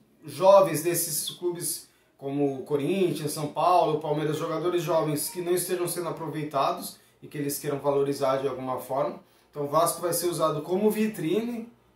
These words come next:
o que é muito pouco diante do que o Vasco é. E é isso.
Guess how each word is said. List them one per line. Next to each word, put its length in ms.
o 60
que 120
é 80
muito 480
pouco 420
diante 360
do 120
que 140
o 40
Vasco 420
é. 260
E 140
é 80
isso. 480